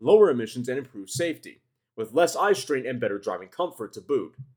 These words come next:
The theme is carried to the back of the vehicle as well, as the taillights also feature a similar design cue. The taillights f-,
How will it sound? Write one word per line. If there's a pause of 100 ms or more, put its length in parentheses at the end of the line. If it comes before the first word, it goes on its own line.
(600)
The
theme
is
carried
to
the
back
of
the
vehicle
as
well,
as
the
taillights
also
feature
a
similar
design
cue. (340)
The
taillights
f-,